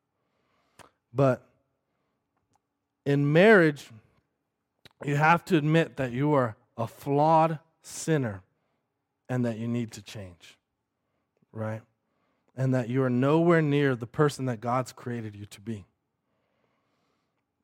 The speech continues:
And when you, when, if you can do that, then you can understand the purpose of marriage and what God is doing in your marriage and,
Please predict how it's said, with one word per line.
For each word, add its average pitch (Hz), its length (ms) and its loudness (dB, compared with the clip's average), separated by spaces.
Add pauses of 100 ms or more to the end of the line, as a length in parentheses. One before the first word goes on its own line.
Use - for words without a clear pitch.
(180)
And 120 200 -2
when 127 120 2
you, 135 220 0
when, 127 160 -2
if 120 160 -4
you 143 100 -6
can 139 180 -6
do 160 200 4
that, 143 300 2
then 147 120 0
you 151 80 -4
can 151 160 -2
understand 156 1000 0 (3250)
the 131 140 -2
purpose - 800 -2 (480)
of 127 100 -2
marriage 120 480 -4 (640)
and 123 180 -2
what 117 160 -6
God 147 540 0 (160)
is 110 220 -8
doing 117 500 -4 (260)
in 131 180 -4
your 135 100 -2
marriage 117 560 -8
and, 107 120 -14